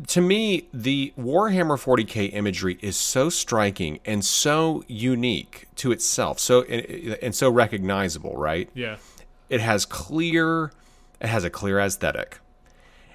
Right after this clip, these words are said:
Speaker 1: And Rebel Moon does not.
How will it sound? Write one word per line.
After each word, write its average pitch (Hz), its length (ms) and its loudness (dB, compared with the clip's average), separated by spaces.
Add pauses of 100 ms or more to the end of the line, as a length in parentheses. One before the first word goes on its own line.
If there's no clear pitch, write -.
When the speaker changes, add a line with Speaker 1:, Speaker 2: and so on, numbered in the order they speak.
(180)
Speaker 1:
And 123 340 2 (420)
Rebel 151 380 2
Moon 120 360 4 (140)
does 98 280 2
not. 73 320 -4